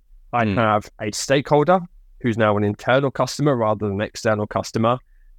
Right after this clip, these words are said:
Speaker 1: They have a need and I have to go and hire it. And that, that fundamental hiring journey is the same.
Speaker 2: Mm.
Speaker 1: Understanding a need,
Speaker 2: Agreed.
Speaker 1: learning to articulate that, finding the candidate and matching everything up.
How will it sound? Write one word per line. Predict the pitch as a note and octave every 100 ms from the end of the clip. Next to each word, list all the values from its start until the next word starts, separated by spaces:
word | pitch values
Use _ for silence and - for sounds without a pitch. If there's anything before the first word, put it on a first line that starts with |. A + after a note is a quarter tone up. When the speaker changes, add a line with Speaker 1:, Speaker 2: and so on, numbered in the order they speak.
| - - - -
Speaker 1:
They | A2+ G#2 G#2+
have | A2+ G#2+
a |
need | A2 A#2+ D#3 B2+
and |
I | B2
have | C3 -
to | B2+
go | B2+ B2+
and | A#2+
hire | C#3+ D3 A2
it. | F#2+
And | C#3+
that, | F3+ F3
that | G3+ -
fundamental | G3 G3+ F#3 D#3+ D#3 B2+
hiring | - - C3+ D#3+ C#3
journey | A#2+ A2 A2 A2+
is | -
the |
same. | - G#2 G2+ G2 - - -
Speaker 2:
Mm. | A#2
Speaker 1:
Understanding | B2 - - C3 B2 A#2
a |
need, | A2 A2+ A2
Speaker 2:
Agreed. | - F2 - -
Speaker 1:
learning | A2+ B2 D3+ D#3 -
to | B2
articulate | G2+ - G#2 A2+ G#2 F#2+
that, | G#2 G2+ - - - - - -
finding | A2+ C3+ D#3
the | C3+
candidate | A#2+ G#2+ G#2+ G#2+
and | A2 G#2+
matching | - -
everything | G2+ G2
up. | G2+